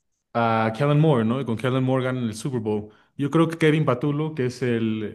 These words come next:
el in-, el incumbent, pues, el que está ahorita ahí de coordinador ofensivo, no sabe exactamente cómo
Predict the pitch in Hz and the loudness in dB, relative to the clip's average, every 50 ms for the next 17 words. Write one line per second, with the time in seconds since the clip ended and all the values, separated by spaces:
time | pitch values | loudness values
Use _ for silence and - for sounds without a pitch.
0 | - - - 107 107 104 104 104 107 107 107 104 107 - 104 107 104 104 101 - | -12 -10 -6 -4 -2 0 0 0 0 0 -2 -2 -4 -6 -6 -4 -4 -4 -2 0
1 | 135 123 123 131 131 123 - 123 117 135 131 - 110 - - 104 - - 110 110 | 0 2 2 2 0 0 0 0 -2 -2 -2 -4 -6 -6 -6 -8 -2 0 0 2
2 | 107 113 107 110 117 110 107 98 101 - - _ _ _ _ _ _ _ _ - | 2 0 0 2 0 0 0 -2 -4 -10 -18 _ _ _ _ _ _ _ _ -2
3 | 110 107 113 117 117 117 117 110 104 107 107 107 110 117 127 123 123 123 107 98 | 0 0 2 2 0 0 0 0 0 0 0 0 2 2 2 2 0 -4 -6 -4
4 | - 135 135 139 151 165 160 156 - _ _ _ _ _ _ _ _ 135 131 139 | -6 -4 -2 -2 -2 -2 -4 -8 -14 _ _ _ _ _ _ _ _ -6 -2 0
5 | 156 165 170 165 170 - 170 160 156 156 165 165 175 160 - - - _ _ _ | 2 2 2 2 2 2 2 2 2 2 2 0 -2 -4 -8 -12 -16 _ _ _
6 | - 139 113 - - 143 143 147 151 143 143 147 143 143 - 143 135 143 - 143 | -8 -6 -6 -2 -2 -2 0 0 0 0 2 0 -2 0 -2 -2 -2 0 0 0
7 | 135 143 139 143 143 143 143 139 135 - - _ | 0 0 0 0 0 0 -2 -4 -6 -10 -16 _